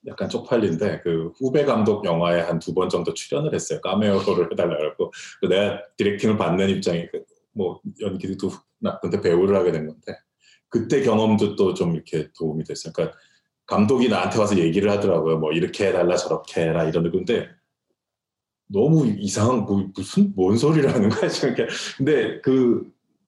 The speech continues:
섬찟했어요. "아, 나도 현장에서 배우들한테 이런저런 얘기했었는데." 그래서 내가 그동안 배우들한테 막 이러쿵저러쿵 디렉팅이랍시고 했던 얘기 중에 한 반 이상은 쓸모-, 쓸데없는 얘기였구나 라는 걸 깨달았어요.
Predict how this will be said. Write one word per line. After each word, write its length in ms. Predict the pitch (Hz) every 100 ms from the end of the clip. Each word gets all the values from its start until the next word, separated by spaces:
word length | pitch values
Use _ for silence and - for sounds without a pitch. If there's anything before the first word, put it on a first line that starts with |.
| _
섬찟했어요. 720 | - 160 160 175 143 - 85 82
"아, 200 | 82 85
나도 320 | 85 101 127
현장에서 1040 | 117 127 143 139 113 98 90 104 78 76 -
배우들한테 560 | 85 95 98 98 92
이런저런 420 | 85 87 87 87
얘기했었는데." 560 | 82 82 85 101 85 76
그래서 300 | 78 76 85 - - - - -
내가 320 | 101 147 147
그동안 340 | 117 123 127
배우들한테 640 | 104 104 120 123 120 -
막 300 | 117 107 - -
이러쿵저러쿵 960 | - 113 113 139 120 113 113 120 113 107
디렉팅이랍시고 1000 | 107 104 - - 131 123 117 113 117 110
했던 300 | 131 - 143
얘기 160 | 123 110
중에 160 | 101 101
한 180 | 104
반 240 | 98 80 98
이상은 300 | 117 131 131
쓸모-, 440 | - 156 170 196
쓸데없는 580 | 165 214 240 330 330 285
얘기였구나 640 | 113 104 - - - - - _ _ _ _ -
라는 220 | 87 95
걸 80 | 104
깨달았어요. 340 | - 123 95